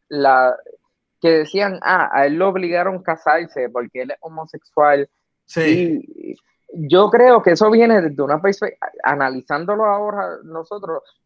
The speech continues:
Speaker 1: que viene desde una perspectiva bien macharrana, porque
Speaker 2: Ujú.
Speaker 1: la realidad es que entre todas las cosas que, que,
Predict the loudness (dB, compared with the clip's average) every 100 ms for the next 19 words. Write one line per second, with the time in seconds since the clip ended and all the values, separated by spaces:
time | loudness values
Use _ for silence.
0 | -8 -6 -6 -6 -6 -8 -6 -4 -4 -4
1 | -4 -4 -6 -2 0 0 0 -4 -2 -2
2 | 0 0 0 -2 -2 -6 -12 _ _ _
3 | 0 2 0 -2 _ -2 2 4 2 2
4 | 4 6 6 4 0 -6 -16 _ _ -8
5 | -6 -6 -10 -12 -12 -10 -8 -8 -6 -6
6 | -2 -4 -2 -2 -2 -2 -2 -2 -4 -6
7 | -6 -6 -6 -8